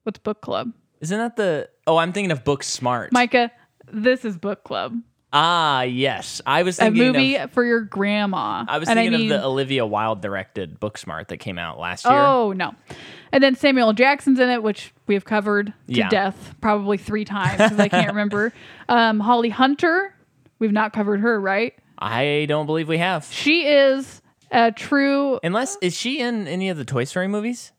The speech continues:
Speaker 1: She Jessie? No, that's Joan Cusack,
Speaker 2: Yeah,
Speaker 1: who I
Speaker 2: no,
Speaker 1: thought
Speaker 2: we're good,
Speaker 1: was Holly
Speaker 2: we're good.
Speaker 1: Hunter.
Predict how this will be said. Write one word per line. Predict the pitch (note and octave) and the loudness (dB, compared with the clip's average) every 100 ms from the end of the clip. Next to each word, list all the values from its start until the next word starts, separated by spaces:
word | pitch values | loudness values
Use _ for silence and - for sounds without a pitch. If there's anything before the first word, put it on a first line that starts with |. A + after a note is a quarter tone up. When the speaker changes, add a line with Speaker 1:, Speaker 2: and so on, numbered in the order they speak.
| _ _ _ _ _ _ _ _ _ _ _ _ | _ _ _ _ _ _ _ _ _ _ _ _
Speaker 1:
She | - A3+ | -4 0
Jessie? | G#3 G3 A#3 B3+ | 0 -2 -2 0
No, | B3+ A#3 | 2 2
that's | G#3+ - | 0 0
Joan | A3+ G#3 | 0 0
Cusack, | - B3 A3+ - | 0 0 0 -2
Speaker 2:
Yeah, | C#3+ D3+ | 2 2
Speaker 1:
who | A#2+ | 4
I | A3 | 4
Speaker 2:
no, | D#3+ | 6
Speaker 1:
thought | A#3 | 4
Speaker 2:
we're | D4 | 6
good, | A#3 | 4
Speaker 1:
was | |
Holly | A3+ G3 | 4 2
Speaker 2:
we're | |
good. | F#3+ F3+ | 2 0
Speaker 1:
Hunter. | F3+ | -2